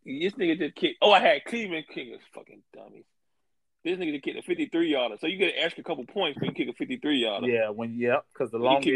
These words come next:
Speaker 2: it
Speaker 1: it
Speaker 2: is,
Speaker 1: over
Speaker 2: they give you
Speaker 1: fifty,
Speaker 2: extra
Speaker 1: yeah, you
Speaker 2: points,
Speaker 1: get more
Speaker 2: yeah.
Speaker 1: points.
Speaker 2: Mm-hmm.
Speaker 1: So,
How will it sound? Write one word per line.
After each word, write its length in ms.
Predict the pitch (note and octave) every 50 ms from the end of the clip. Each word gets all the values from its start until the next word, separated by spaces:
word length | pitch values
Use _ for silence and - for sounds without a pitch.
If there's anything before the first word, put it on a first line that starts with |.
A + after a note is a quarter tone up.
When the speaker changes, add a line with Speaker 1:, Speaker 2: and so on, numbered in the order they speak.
| C#3 C3+
Speaker 2:
it 20 |
Speaker 1:
it 120 | C3+ C3+ C3
Speaker 2:
is, 40 | A#2+
Speaker 1:
over 200 | D3 D3 C#3+ C#3
Speaker 2:
they 0 |
give 120 | - B2
you 100 | F3 E3+
Speaker 1:
fifty, 140 | B2+ A#2 A#2
Speaker 2:
extra 180 | A#2+ A2 A#2+ C3+
Speaker 1:
yeah, 60 | C3
you 140 | A#2+ A#2+ A#2+
Speaker 2:
points, 180 | B2+ C3 B2+ A2
Speaker 1:
get 40 | A#2 B2
more 140 | B2+ B2
Speaker 2:
yeah. 80 | A2+ -
Speaker 1:
points. 340 | - D3+ C#3 A2+ - - - - _ _ - -
Speaker 2:
Mm-hmm. 220 | A#2+ A#2+ A#2+ B2
Speaker 1:
So, 420 | B2 C#3 B2+ A2+ A2 G#2 G#2 B2